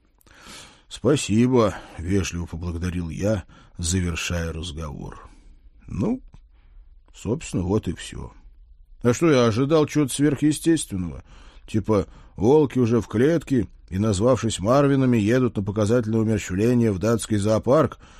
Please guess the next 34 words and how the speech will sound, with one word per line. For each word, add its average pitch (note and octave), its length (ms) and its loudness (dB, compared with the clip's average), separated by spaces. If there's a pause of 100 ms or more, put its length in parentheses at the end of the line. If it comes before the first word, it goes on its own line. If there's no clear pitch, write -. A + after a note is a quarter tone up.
(160)
а F#2 120 -2
бывший G#2 340 0
граничар G#2+ 480 0
Фрол, C3 420 2
да G#2+ 100 0
не F#2 160 -2
киллер, A#2+ 400 0
арестован G#2 540 0
еще G2+ 200 -4
час G#2+ 280 -2
назад, F#2 440 -2
получит A2 440 0
на G#2 120 -4
всю A2+ 180 -4
катушку, A2 680 -2 (280)
лет G#2+ 260 2
эдак G#2+ 320 0
плюс A2+ 280 2
бесконечность. A2+ 960 -2 (540)
Угу. G2 500 0 (760)
У F2+ 60 -4
меня C#3+ 300 4
жизнь C#3 280 4
и B2+ 60 2
без B2 180 0
того A#2 300 4
полна A2+ 380 2
фантастики, G#2+ 760 0
чтобы F2+ 300 -8
в E2+ 60 -6
нее G2 280 0
еще F#2+ 280 -4
и F#2 80 0
верить. D#2+ 600 -6